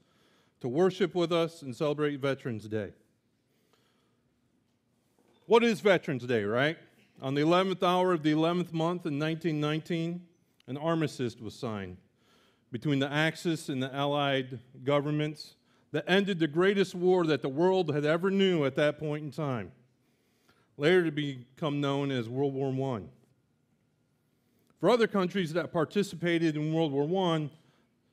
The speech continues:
in the U S, we used to call it Armistice Day. Over in Great Britain, they call it Remembrance Day. But we already had a Remembrance Day after the Civil War, and that's what we now celebrate, Memorial Day.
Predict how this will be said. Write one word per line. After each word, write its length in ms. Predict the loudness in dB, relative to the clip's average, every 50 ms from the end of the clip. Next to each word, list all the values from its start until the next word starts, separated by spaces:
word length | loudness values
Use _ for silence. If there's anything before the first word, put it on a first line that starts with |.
| _ _ _ _ _ _ _
in 140 | -4 -2 -2
the 60 | 0
U 280 | 0 2 4 4 4 4
S, 260 | 4 2 0 0 -4
we 80 | -4 -4
used 160 | -4 -4 -6
to 80 | -8
call 240 | -2 0 2 2 2
it 80 | 0 0 0
Armistice 580 | 2 2 4 4 2 0 0 -4 -6 -6 -6 -8
Day. 300 | -4 -4 -2 -2 -4 -8 -16 _ _ _ _ _ _ _ _ _ _ _ -4
Over 320 | -2 -2 0 0 0 0
in 60 | 0
Great 280 | 0 0 2 2 2 2
Britain, 380 | 2 2 2 2 0 -2 -4 -2
they 140 | -2 -2
call 260 | 0 2 2 2 2 0
it 80 | -4
Remembrance 680 | -4 -4 -2 0 0 0 0 0 -2 -2 -4 -4 -8 -8
Day. 260 | -6 -4 -4 -4 -6 -12 _ _ _ _ _ _ _ _ _
But 120 | -4 -4
we 180 | -2 2 2 4
already 240 | 4 4 4 4 4
had 260 | 4 4 4 4 4
a 60 | 2
Remembrance 680 | 2 0 2 2 2 0 0 0 -2 -2 -4 -6 -6
Day 300 | -2 0 0 2 2 2
after 280 | 0 0 -2 -2 -4 -6
the 140 | -6 -6 -10
Civil 400 | -6 -4 -2 -2 -2 -2 -2 0
War, 440 | 2 2 4 4 2 2 0 -2 -6 _ _ _ _ _ _ _ _
and 80 | 0 0
that's 180 | 0 2 2
what 160 | 0 0 0
we 140 | 0 0 0
now 260 | 0 0 0 0 0
celebrate, 600 | -2 -2 0 0 2 2 0 0 -2 -2 -2 -2 -4
Memorial 560 | -8 -6 -4 -2 -2 0 0 0 -2 -4 -4
Day. 220 | -6 -8 -8 -10